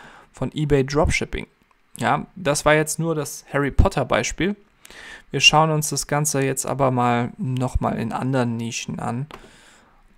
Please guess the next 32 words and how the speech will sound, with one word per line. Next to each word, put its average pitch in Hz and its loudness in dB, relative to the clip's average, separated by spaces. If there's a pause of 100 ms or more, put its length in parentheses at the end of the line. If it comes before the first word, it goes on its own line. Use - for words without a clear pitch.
(180)
Ähm, 117 -2
und 120 -2
dazu 147 6
gehen 139 0
wir 135 2
einfach 139 -2
mal 127 0
auf - -4
alle, 196 4 (260)
dann 131 -2
gehen 135 0
wir 127 0
auf - -8
Bestseller 143 0 (1120)
und 135 -6
dann 147 4
bekommen 156 0
wir 143 2
eigentlich 139 0
schon 135 -4
die 127 -4
bestverkauftesten 127 -2 (560)
Waren 131 2
überhaupt. 143 4 (580)
Ähm, 127 2
jetzt 127 -2
hier 147 0
Bestseller 135 2
in 131 -4
Sport 131 0
und 127 -4
Freizeit. 143 2